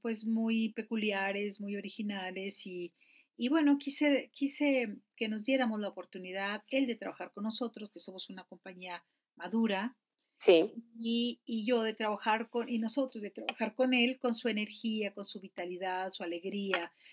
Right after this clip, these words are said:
Speaker 1: sus ganas
Speaker 2: Sí.
Speaker 1: de hacer cosas, este, y su ingenio y su talento. Entonces, pues, creo que las cuatro obras que presentamos, eh, dieron como un mosaico muy diferente, porque cada obra es diferente.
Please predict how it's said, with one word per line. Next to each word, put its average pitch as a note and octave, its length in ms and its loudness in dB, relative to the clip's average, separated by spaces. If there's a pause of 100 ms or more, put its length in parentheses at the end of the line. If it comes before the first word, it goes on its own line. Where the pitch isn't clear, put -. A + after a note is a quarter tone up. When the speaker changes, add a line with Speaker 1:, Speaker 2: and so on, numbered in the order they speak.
Speaker 1:
sus A3 240 -2
ganas G#3 300 2
Speaker 2:
Sí. F#3+ 60 2
Speaker 1:
de F#3+ 40 2
hacer F#3+ 300 -4
cosas, F#3+ 760 -2
este, E3+ 340 -8
y F3 320 -4
su - 200 -4
ingenio F#3 380 -6
y - 20 -6
su - 160 -6
talento. D3 400 -12 (560)
Entonces, D4+ 400 4
pues, C#4 200 0
creo C4+ 220 2
que C4+ 120 4
las G#3+ 460 0
cuatro A#3+ 400 2
obras F#3 320 -4
que - 120 -10
presentamos, F#3+ 840 -6 (440)
eh, G#3 300 -4
dieron A#3 400 2
como A3 280 -2
un A3+ 640 2
mosaico A3 1000 -2 (160)
muy A3 260 0
diferente, G#3+ 680 -2
porque - 260 -10
cada G#3 280 -4
obra G#3+ 180 -4
es G#3 120 -6
diferente. G#3 760 -6